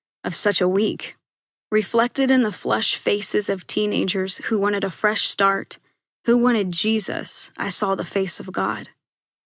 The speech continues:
After camp was over, I came home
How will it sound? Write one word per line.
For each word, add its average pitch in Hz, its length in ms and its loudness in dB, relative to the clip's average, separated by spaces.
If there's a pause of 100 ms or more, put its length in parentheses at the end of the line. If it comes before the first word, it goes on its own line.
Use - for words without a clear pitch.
(240)
After 240 260 2
camp 269 340 2
was 202 160 2
over, 185 320 2
I - 140 -2
came 214 280 -2
home 185 460 0